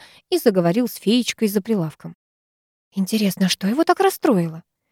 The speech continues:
полюбопытствовал лжедетектив, наклоняясь ближе к вампиру. Алистер усмехнулся. Если я правильно понял, Брат этой девицы, аптекарь, и он обещал помочь господину Клеменсу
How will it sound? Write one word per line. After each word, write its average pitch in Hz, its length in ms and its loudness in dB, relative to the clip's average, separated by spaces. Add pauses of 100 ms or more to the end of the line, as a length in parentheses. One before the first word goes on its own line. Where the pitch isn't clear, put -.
(200)
полюбопытствовал 170 920 2
лжедетектив, 180 680 -2 (240)
наклоняясь 226 640 2
ближе 180 260 0
к 175 100 -8
вампиру. 175 420 -2 (460)
Алистер 175 440 0
усмехнулся. 180 640 -4 (800)
Если 302 640 0
я 208 260 4
правильно 269 440 4
понял, 349 460 2 (200)
Брат 180 440 0
этой 170 220 0
девицы, 175 680 -2
аптекарь, 220 720 0 (320)
и 330 140 0
он 392 360 4 (160)
обещал 285 480 2
помочь 254 380 4
господину 208 640 2
Клеменсу 359 720 4